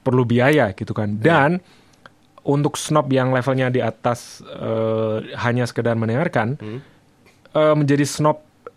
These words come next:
Speaker 1: eh, digger atau menjadi snob kolektor yang kemudian dia berubah, misalnya dia punya label yang
Speaker 2: Hmm.
Speaker 1: khusus untuk mereissue musik-musik itu, itu biayanya tidak sedikit.
Speaker 2: Investasinya lebih gede lagi.
Speaker 1: Investasinya lebih gede lagi gitu
Speaker 2: Tenaga,
Speaker 1: kan.
Speaker 2: waktu, biaya.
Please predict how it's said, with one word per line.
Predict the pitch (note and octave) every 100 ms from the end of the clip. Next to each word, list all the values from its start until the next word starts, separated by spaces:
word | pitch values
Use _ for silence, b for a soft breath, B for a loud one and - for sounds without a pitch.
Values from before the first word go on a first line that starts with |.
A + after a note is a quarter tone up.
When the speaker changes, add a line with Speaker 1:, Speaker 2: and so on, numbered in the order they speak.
| _
Speaker 1:
eh, | A#2 B2 B2 A#2+
digger | B2+ E3 C#3+ C3+ D#3+
atau | A#2 - B2
menjadi | A#2+ A2+ A2+
snob | A2 A#2+ A#2
kolektor | - A#2+ C#3 - A#2+ B2 D3
yang | C3+ A#2
kemudian | A2+ A#2+ A#2 A#2+ A#2+
dia | A#2 A#2
berubah, | A2 A#2 G#2 B2
misalnya | A#2+ A2 A2 A#2+ B2+ b b b b _ _ _
dia | C3 C3+
punya | C#3+ B2 C3 B2+
label | B2+ B2 C3 F#2+ -
yang | A2+ A#2
Speaker 2:
Hmm. | A2
Speaker 1:
khusus | B2+ C3+
untuk | C3 A#2+
mereissue | A#2+ A#2 B2 A#2 -
musik-musik | A#2 A2 A#2 A2 A2
itu, | C3 B2+ G#2+ B B B
itu | B D#3+ G#3+
biayanya | D3+ C3 C#3 G3+
tidak | D#3 A#2
sedikit. | - A#2 B2 B2 -
Speaker 2:
Investasinya | - F#2+ A2+ A2+ - D3
lebih | A#2+
gede | G#2+ A2
lagi. | C3+
Speaker 1:
Investasinya | C#3 D3 C#3 C#3+ F3+
lebih | E3 A#2+
gede | A#2 A#2
lagi | C3+ C3 A#2
gitu | - G#2+ G#2+
Speaker 2:
Tenaga, | A2
Speaker 1:
kan. | A#2+ C3
Speaker 2:
waktu, | A#2+ C#3
biaya. | A#2 A2+ A2 A#2 B2+